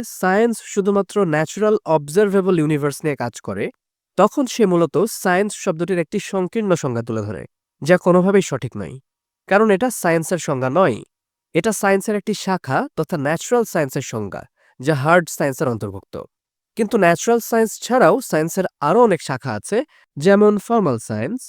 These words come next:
যার মধ্যে গণিত এবং যুক্তিবিদ্যা আছে, সফট সায়েন্স, যার মধ্যে সমাজবিজ্ঞান, মনোবিজ্ঞান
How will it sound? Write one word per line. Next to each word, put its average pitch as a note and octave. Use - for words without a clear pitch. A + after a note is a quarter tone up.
যার D3
মধ্যে D#3+
গণিত C#3+
এবং D#3+
যুক্তিবিদ্যা C3+
আছে, F#3+
সফট A#3+
সায়েন্স, C3+
যার D3+
মধ্যে D3+
সমাজবিজ্ঞান, D#3+
মনোবিজ্ঞান C#3